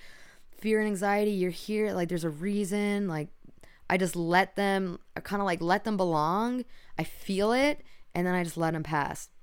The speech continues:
And I actually learned this method in a,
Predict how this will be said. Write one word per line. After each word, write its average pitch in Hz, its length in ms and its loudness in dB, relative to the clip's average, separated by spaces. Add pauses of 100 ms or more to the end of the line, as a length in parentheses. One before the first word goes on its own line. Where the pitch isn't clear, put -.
(500)
And 190 320 0
I 175 80 2
actually 196 280 0
learned 202 240 -2
this 196 140 -6
method 175 420 -2
in 165 140 -2
a, 147 260 -4